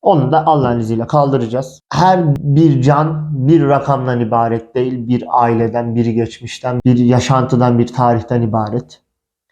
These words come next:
Her biri umarım ayrı ayrı yerlerde huzurludur. Kalanları da ayağa kaldırmak bizim görevimiz. Kimse kendi kendine ayağa kalkmayacak.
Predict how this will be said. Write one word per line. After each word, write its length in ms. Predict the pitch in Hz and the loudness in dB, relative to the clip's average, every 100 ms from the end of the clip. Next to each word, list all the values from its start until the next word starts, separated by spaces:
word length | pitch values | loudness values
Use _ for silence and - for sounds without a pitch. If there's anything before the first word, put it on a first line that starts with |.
| _ _ _ | _ _ _
Her 280 | - 147 131 | 0 0 2
biri 380 | 123 113 131 - | 2 2 0 -4
umarım 360 | 131 127 123 120 | -2 0 0 0
ayrı 280 | 123 123 123 | 2 2 4
ayrı 220 | 120 120 | 4 4
yerlerde 720 | 117 113 113 113 110 131 - _ _ _ _ _ _ _ | 2 2 0 -2 -6 -8 -12 _ _ _ _ _ _ _
huzurludur. 600 | 127 117 123 120 110 113 - _ _ _ _ _ - | 0 2 4 4 2 -2 -8 _ _ _ _ _ -6
Kalanları 580 | 147 151 165 165 165 175 | 0 2 2 2 2 4
da 60 | 135 | 4
ayağa 300 | 135 135 131 | 4 2 2
kaldırmak 600 | 131 120 131 156 156 - | -2 -2 -4 -6 -6 -6
bizim 280 | 120 123 117 | -4 -4 -4
görevimiz. 520 | 113 104 104 147 151 | -6 -8 -10 -12 -8
Kimse 300 | 135 - 123 | -8 -4 -4
kendi 300 | 127 123 123 | -2 -2 -2
kendine 340 | 123 113 117 | -2 -2 0
ayağa 300 | 120 117 113 | 2 2 2
kalkmayacak. 840 | - 120 - 110 107 123 151 - | 0 -4 -4 -8 -4 -2 -4 -6